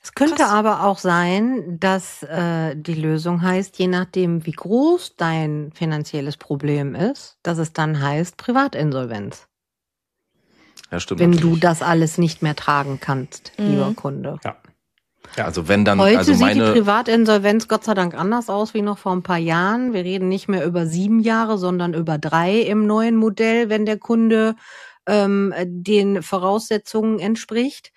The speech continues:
Speaker 1: Also relativ schnell abhandelbar, um aus dieser großen Schuld rauszukommen. Ich finde, das ist auch noch mal ein Thema, was wir aufnehmen könnten, vielleicht, äh, in einem unserer nächsten Folgen. Was passiert denn, wenn ich mal eine Privatinsolvenz hatte? Wie lange bleibt die denn in der Schufa?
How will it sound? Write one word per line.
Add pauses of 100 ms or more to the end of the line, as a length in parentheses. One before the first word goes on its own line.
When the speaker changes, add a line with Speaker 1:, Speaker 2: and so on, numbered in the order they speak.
(320)
Speaker 1:
Also (140)
relativ
schnell
abhandelbar,
um
aus
dieser
großen
Schuld
rauszukommen. (400)
Ich
finde,
das
ist
auch
noch
mal
ein
Thema,
was
wir
aufnehmen
könnten,
vielleicht,
äh,
in
einem
unserer
nächsten
Folgen. (380)
Was
passiert
denn,
wenn
ich
mal
eine
Privatinsolvenz
hatte?
Wie
lange
bleibt
die
denn
in
der
Schufa?